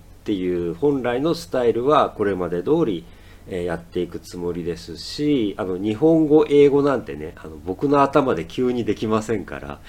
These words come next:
<laughs> ねえ。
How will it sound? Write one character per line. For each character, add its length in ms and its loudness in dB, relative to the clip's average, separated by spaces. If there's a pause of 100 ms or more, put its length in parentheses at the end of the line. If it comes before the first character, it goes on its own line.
(1900)
<laughs> 40 0
ね 120 2 (1000)
え。 580 -4